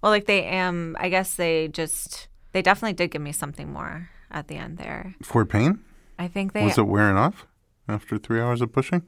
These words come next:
Speaker 2: <laughs>
Speaker 1: I mean, I was still attached to the epidural, but they did give me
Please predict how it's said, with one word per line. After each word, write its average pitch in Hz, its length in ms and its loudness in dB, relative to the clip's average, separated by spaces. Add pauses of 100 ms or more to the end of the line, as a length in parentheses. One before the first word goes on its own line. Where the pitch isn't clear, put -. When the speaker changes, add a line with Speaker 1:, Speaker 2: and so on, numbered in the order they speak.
(160)
Speaker 2:
<laughs> - 800 -8
Speaker 1:
I 226 140 0
mean, 226 120 0
I 220 60 4
was 214 100 0
still 240 160 0
attached 226 320 -2
to - 60 -8
the 202 100 0
epidural, 185 420 4
but 175 140 -2
they 170 120 2
did 185 400 4
give 170 200 0
me 156 540 -4